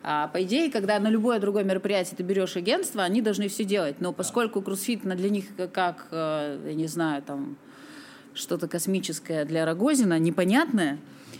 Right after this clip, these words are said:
Speaker 1: вот, э, <laughs> тут, э, получается такая ситуация, что тебе всё равно всё это делать.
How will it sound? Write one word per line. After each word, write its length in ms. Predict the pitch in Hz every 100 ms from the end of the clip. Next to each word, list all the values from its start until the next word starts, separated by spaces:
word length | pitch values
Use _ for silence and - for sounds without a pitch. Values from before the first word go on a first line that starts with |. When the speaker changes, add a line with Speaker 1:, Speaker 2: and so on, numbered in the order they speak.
| -
Speaker 1:
вот, 500 | - 190 170 151 -
э, 220 | 156 160
<laughs> 920 | 220 160 135 185 - - - - -
тут, 300 | 240 247 -
э, 240 | 208 190 185
получается 540 | 208 208 240 226 220
такая 320 | 208 214 202
ситуация, 540 | 196 190 220 330 254 196
что 360 | - 190 180
тебе 260 | - 202 208
всё 120 | 208
равно 120 | 214
всё 140 | 269 214
это 120 | 202
делать. 480 | 180 196 156 135